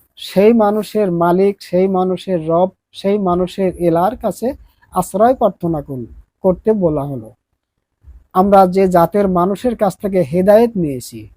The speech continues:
সেই জাতের মানুষ হতেছে মুর্শিদ আমিরে আদম শফিউল্লাহ।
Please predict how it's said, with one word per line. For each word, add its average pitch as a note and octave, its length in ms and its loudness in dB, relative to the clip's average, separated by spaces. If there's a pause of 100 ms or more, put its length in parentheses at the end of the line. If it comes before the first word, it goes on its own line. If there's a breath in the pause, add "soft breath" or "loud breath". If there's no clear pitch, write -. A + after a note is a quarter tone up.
(1000)
সেই F#3 240 -2
জাতের F3 420 0
মানুষ E3+ 400 -4
হতেছে D#3 440 -8 (200)
মুর্শিদ D#3+ 420 -6 (200)
আমিরে E3+ 480 -2
আদম D3+ 520 -4 (120)
শফিউল্লাহ। B2 800 -10